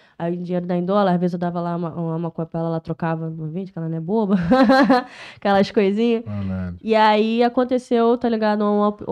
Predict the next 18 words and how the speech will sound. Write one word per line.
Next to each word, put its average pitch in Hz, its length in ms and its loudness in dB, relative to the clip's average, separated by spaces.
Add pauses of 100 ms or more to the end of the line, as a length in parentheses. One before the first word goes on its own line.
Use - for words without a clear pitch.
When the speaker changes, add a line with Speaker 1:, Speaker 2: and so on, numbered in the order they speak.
(120)
Speaker 1:
novamente 220 500 -2
uma 220 120 -2
operação. 220 840 -6 (120)
Nós 185 480 -10
foi 196 120 -10
correr, 202 440 -4
tá 214 100 -8
ligado? 196 400 -4
Entrou 185 180 -6
num, 190 540 -4
num 180 160 -6
quartinho 190 440 -6
lá 185 100 -6
que - 80 -16
tinha 185 100 -8
uma 180 80 -6
associação, 196 600 -10
bah. 202 220 -10